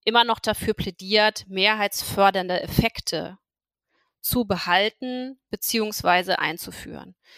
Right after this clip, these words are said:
Ganz konkret ist das ja, äh, in der Politikwissenschaft, äh, und auch politisch diskutiert, äh, worden bei der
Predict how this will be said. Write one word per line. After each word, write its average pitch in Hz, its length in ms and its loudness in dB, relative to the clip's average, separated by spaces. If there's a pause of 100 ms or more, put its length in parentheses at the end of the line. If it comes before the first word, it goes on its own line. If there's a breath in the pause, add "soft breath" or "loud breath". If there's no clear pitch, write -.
(580 loud breath)
Ganz 190 220 0
konkret 202 480 0
ist - 160 -6
das 190 140 -4
ja, 180 320 4 (560)
äh, 185 320 0
in 190 80 -6
der 175 100 2
Politikwissenschaft, 190 960 -4 (100)
äh, 180 240 -6
und 190 100 -6
auch - 160 4
politisch 196 320 0
diskutiert, - 580 -2 (120)
äh, - 120 -14
worden 175 840 2
bei 175 260 4
der 165 580 0